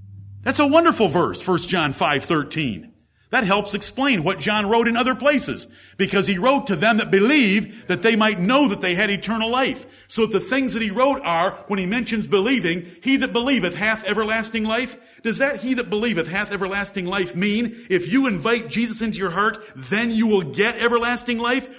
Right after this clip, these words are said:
Or is that saying he that believeth in the present tense is in possession of eternal life? Because his purpose is to write to believers that they can know that they have eternal life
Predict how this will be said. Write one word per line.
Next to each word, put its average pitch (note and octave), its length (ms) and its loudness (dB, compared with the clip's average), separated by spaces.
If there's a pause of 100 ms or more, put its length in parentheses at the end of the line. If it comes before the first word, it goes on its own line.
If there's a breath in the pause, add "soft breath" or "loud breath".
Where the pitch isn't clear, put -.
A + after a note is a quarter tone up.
(160 loud breath)
Or G3 180 4
is A3 240 0
that G#3+ 240 0
saying G#3 560 -2
he C4 200 2
that G#3+ 140 0
believeth G#3 440 2
in F#3 60 -4
the F3+ 60 -2
present G3+ 440 -4
tense A3+ 260 -4
is F#3+ 220 -4
in A3+ 100 0
possession A3 500 0
of F#3 120 -4
eternal E3+ 340 -2
life? C#3 360 -4 (320 loud breath)
Because G#3+ 300 2
his F#3 140 -6
purpose D4 420 -2
is G#3 140 -2
to G3+ 100 -2
write A3+ 240 0
to A#3 60 -2
believers A3+ 480 0
that G3+ 120 -6
they A#3+ 120 2
can A3 180 -4
know C4 200 2
that A#3+ 100 -8
they A#3 140 0
have A3 140 2
eternal G#3+ 380 -2
life B3+ 300 -2